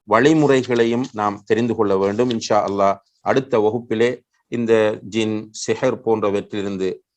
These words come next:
நம்மை நாம் பாதுகாத்துக் கொள்வதற்கு என்ன செய்ய வேண்டும் என்பதை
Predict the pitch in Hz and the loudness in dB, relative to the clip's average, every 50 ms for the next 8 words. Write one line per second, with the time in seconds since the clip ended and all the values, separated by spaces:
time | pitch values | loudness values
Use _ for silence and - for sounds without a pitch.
0 | _ _ - 104 107 120 131 135 135 131 123 113 110 104 101 - 104 110 117 123 | _ _ -6 -2 0 2 2 4 2 2 2 0 0 -2 -2 0 0 0 0 0
1 | 113 113 107 107 - 101 92 - 101 95 98 95 95 95 90 - - 104 101 98 | 0 -2 -2 -2 -4 -8 -8 -6 -6 -4 -2 -2 -2 -4 -6 -8 -8 -8 -8 -6
2 | - - 104 110 113 110 98 - - 107 107 107 107 98 95 107 117 120 120 113 | -4 -6 -4 -4 -4 -4 -4 -6 -6 -4 0 0 0 2 4 2 2 4 4 2
3 | 107 104 107 _ - - 92 92 95 92 98 107 | 2 0 -2 _ -12 -10 -8 -4 -2 -2 0 -2